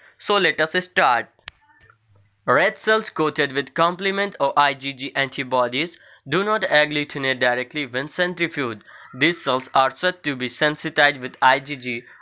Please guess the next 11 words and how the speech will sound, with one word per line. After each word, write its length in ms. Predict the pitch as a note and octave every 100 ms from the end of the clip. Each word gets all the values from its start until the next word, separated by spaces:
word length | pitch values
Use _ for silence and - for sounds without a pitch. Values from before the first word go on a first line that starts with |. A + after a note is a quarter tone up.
| -
or 100 | C#3+ -
complement। 840 | D3+ D3 C3 B2+ A#2 G#2+ G#2+ _ - - -
So 100 | F#3 F3+
guys, 160 | F#3+ E3+
जैसा 240 | D#3+ E3
कि 180 | D#3+ E3
आप 180 | D3+ D3
लोगों 220 | D3+ D#3
को 120 | D#3
पता 320 | C3+ B2 C#3 C3
है 180 | C#3+